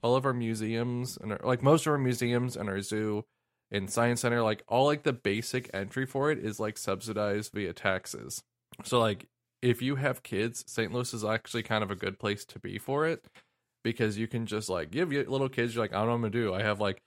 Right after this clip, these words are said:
like, a cloud of children I decide to have. I have five kids. What am I gonna take 'em to do, like, in the middle of summer? Go to the fucking zoo. Go to the science center." All that stuff, like, all the basic stuff is free. Like, there's some exhibits where they, like, that you can pay more money to go to 'em, but, like,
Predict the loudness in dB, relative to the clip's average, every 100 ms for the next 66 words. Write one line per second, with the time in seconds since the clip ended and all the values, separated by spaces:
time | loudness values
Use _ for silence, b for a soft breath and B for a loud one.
0 | b b b -2 0 -2 -4 4 6 6
1 | 4 -2 0 2 2 2 0 -2 -2 -2
2 | -2 -4 -2 -4 -2 2 4 4 0 -2
3 | 0 -2 -2 -2 -2 -2 -2 -4 -2 -4
4 | -2 -6 -8 _ _ -2 0 0 -2 0
5 | 0 0 0 0 0 -2 -2 -2 -2 -6
6 | -4 -4 -2 -2 -4 -8 _ -6 -4 -2
7 | -4 -2 0 2 0 -2 -6 -6 -10 -10
8 | -8 -4 -2 -2 -2 0 2 4 2 0
9 | -2 -4 -2 -6 0 2 2 -2 -6 -4
10 | -4 -4 -6 -6 -2 -2 -2 -2 -2 -2
11 | -4 -4 -4 -6 -6 -6 -6 -10 -2 -2
12 | 0 -4 -6 -6 -10 -6 -4 -4 -6 -4
13 | -4 -6 -10